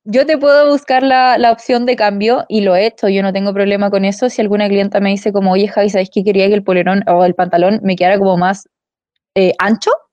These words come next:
como un pantalón como tres tallas más que ella, pero que le ajustara como bien a la cintura". Eh, en ese sentido yo he visto devoluciones,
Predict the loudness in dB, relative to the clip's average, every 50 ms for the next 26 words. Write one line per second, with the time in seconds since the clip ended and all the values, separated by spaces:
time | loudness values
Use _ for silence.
0 | _ _ _ _ _ _ _ -4 -2 0 0 0 0 0 0 0 2 2 2 2
1 | 2 2 2 0 0 0 0 -2 -2 -2 -2 -2 -2 0 0 0 2 2 0 0
2 | 0 0 0 -2 -2 0 0 2 2 2 2 2 0 -2 -4 _ _ _ -2 0
3 | 0 2 0 0 0 -2 -2 -2 -4 -2 -2 0 2 2 2 2 0 0 -2 -2
4 | -4 _ _ _ _ -4 -2 -2 0 0 0 -2 -2 -4 -6 -2 0 0 0 0
5 | 0 -2 -8 _ _ _ -20 -20 -20 _ _ _ _ 2 2 4 4 4 2 2
6 | 0 -2 -2 0 0 0 2 2 2 2 2 4 4 2 2 0 2 2 4 4
7 | 4 4 4 2 2 2 0 -2 -2 -2 -8 -14 -18 -20